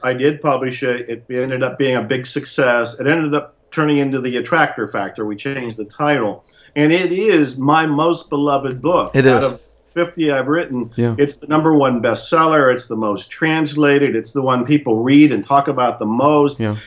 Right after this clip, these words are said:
Speaker 1: And it's the one that got me into the movie The Secret.
Speaker 2: Yeah.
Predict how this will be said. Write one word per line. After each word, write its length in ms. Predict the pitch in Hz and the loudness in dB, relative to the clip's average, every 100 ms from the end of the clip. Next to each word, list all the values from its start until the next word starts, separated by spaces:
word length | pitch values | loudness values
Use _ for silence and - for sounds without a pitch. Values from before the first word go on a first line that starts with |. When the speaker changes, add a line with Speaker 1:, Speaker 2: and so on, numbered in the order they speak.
| - | -4
Speaker 1:
And 160 | 143 | 0
it's 160 | 147 - | 0 0
the 100 | 156 | -2
one 220 | 139 131 | 0 0
that 100 | 131 | -2
got 180 | 123 - | -4 -2
me 120 | 117 | -4
into 140 | 113 120 | -4 -4
the 100 | 123 | -2
movie 320 | 117 107 110 | -2 0 -2
The 120 | 123 | -4
Secret. 440 | 123 233 220 90 - | -4 -4 -4 -6 -8
Speaker 2:
Yeah. 240 | 113 113 | -8 -6